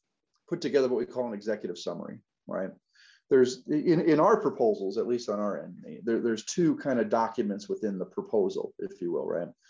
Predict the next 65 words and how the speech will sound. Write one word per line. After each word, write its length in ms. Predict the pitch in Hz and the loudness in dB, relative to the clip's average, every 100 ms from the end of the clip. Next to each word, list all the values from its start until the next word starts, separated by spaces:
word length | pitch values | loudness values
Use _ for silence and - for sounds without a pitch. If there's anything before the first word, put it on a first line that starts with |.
| _ _ _ | _ _ _
And 80 | 160 | 4
a 40 | |
lot 140 | 196 247 | 6 6
of 80 | - | 6
times, 540 | 180 165 151 - - _ _ _ _ 156 131 _ - - | 4 4 2 -4 -16 _ _ _ _ -20 -20 _ -18 -12
I 100 | 131 | -6
mean, 160 | 151 | -4
you'll 220 | 165 220 247 | 0 2 6
go 140 | 208 | 6
back 200 | 180 170 | 6 4
and 120 | 143 | 0
forth 240 | 151 139 - | 2 2 2
for 80 | |
a 40 | 127 | 0
long 160 | 127 | 0
time 180 | 120 123 | 0 -6
depending 260 | 110 117 113 | -8 -8 -6
on 60 | |
the 60 | 98 | -6
size 280 | - 104 98 | 0 2 2
of 60 | |
the 60 | - | -2
project. 400 | - 131 117 - | 0 2 2 0
But 80 | 143 | -2
if 60 | 190 | -2
it's 120 | 202 | -4
a 40 | |
smaller 400 | 208 - 131 117 | -6 0 2 2
project, 540 | 101 98 80 95 82 - _ _ _ - | 2 0 0 -2 -4 -8 _ _ _ -6
you 120 | 143 | -2
might 360 | 147 185 190 - - | 2 4 2 -2 -4
only 220 | 143 131 | -2 2
have 240 | 147 135 | 4 2
one, 340 | 127 147 143 107 | 2 -2 -2 -4
one 160 | 147 | -2
or 140 | 131 131 | -2 -4
two 180 | - | -6
meetings 320 | 127 135 123 104 | -4 -2 -2 -4
before 280 | 98 107 | -4 -2
you 100 | 107 | 0
actually 220 | 104 - 98 | -2 -4 -4
devise 340 | 95 95 95 | 0 2 2
all 240 | - 110 | 2 2
of 60 | 101 | 2
this 140 | 92 | -2
information 460 | 87 87 87 87 85 | -10 -12 -12 -12 -12
and 80 | 85 | -12
put 80 | - | -12
it 80 | |
together. 380 | - - - - - | -6 -2 -2 -2 -4
I, 200 | - - | 0 2
I 20 | |
mean, 140 | 160 | 4
every 180 | 165 160 | 2 4
company 320 | - 143 131 | 2 2 2
is 80 | 110 | 2
different, 300 | 123 120 110 | 2 2 -2
every 160 | 104 104 | -2 -4
kind 200 | 104 98 | -4 -6
of 60 | |
client 360 | - 117 101 98 | -2 -2 -2 -2
need 140 | 110 | -4
is 100 | 95 | -2
different. 320 | 87 80 85 107 | -2 -4 -4 0
But 180 | 98 | 0